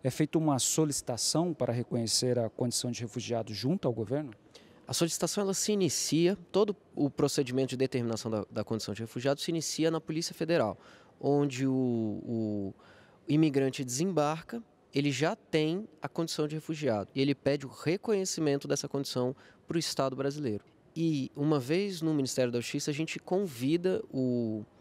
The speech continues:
Speaker 2: o solicitante de reconhecimento da condição de refugiado pra uma entrevista complementar.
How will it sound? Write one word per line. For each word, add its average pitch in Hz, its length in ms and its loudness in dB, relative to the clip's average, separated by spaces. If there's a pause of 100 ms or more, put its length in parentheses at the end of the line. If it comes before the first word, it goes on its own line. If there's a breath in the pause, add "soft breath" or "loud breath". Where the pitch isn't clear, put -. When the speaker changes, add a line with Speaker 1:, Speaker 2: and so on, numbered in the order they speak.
(500 loud breath)
Speaker 2:
o 143 60 -2
solicitante 160 720 0
de 147 80 -2
reconhecimento 127 500 -2
da 107 60 -4
condição 113 340 -6
de 107 100 -8
refugiado 143 420 -2
pra 180 100 -6
uma 190 100 -2
entrevista 156 520 -4
complementar. 143 640 -2